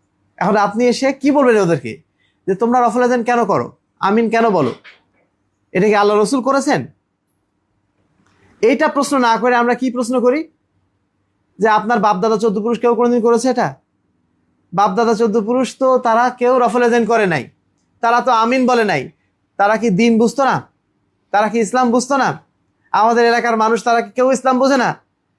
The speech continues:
সবাই কি, মানে, কি বলবো, আ, কোরআন এবং হাদিসের বিপরীতে আমল করছে? এই ধরনের কথাগুলো আমরা বলি, তাই না? কিন্তু আমাদের কথা বলাটা কি দরকার ছিল? আমাদের বলা দরকার ছিল, আল্লাহর রসুল সালাত কি এভাবে আদায় করেছেন?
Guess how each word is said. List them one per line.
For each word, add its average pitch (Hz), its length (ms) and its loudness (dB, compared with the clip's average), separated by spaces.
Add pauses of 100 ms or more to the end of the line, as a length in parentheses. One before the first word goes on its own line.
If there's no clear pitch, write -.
(400)
সবাই 240 300 0
কি, 254 240 0 (360)
মানে, 208 260 0
কি 220 120 -6
বলবো, 202 280 2
আ, 117 160 2 (280)
কোরআন 226 200 2
এবং 233 120 2
হাদিসের 220 280 0
বিপরীতে 226 320 0
আমল 240 240 2
করছে? 240 480 -2 (460)
এই 226 160 4
ধরনের 220 260 2
কথাগুলো 196 320 2
আমরা 156 140 0
বলি, 131 180 0
তাই 156 160 0
না? 254 160 -6 (640)
কিন্তু 233 160 0
আমাদের 240 240 2
কথা 240 240 0
বলাটা 220 280 0
কি 247 180 -4
দরকার 226 260 0
ছিল? 240 240 -6 (800)
আমাদের 233 320 2
বলা 226 200 2
দরকার 233 280 -2
ছিল, 247 200 -4 (580)
আল্লাহর 214 360 2
রসুল 240 320 0
সালাত 220 420 -2 (200)
কি 233 160 0
এভাবে 220 240 4
আদায় 214 220 2
করেছেন? 240 420 -2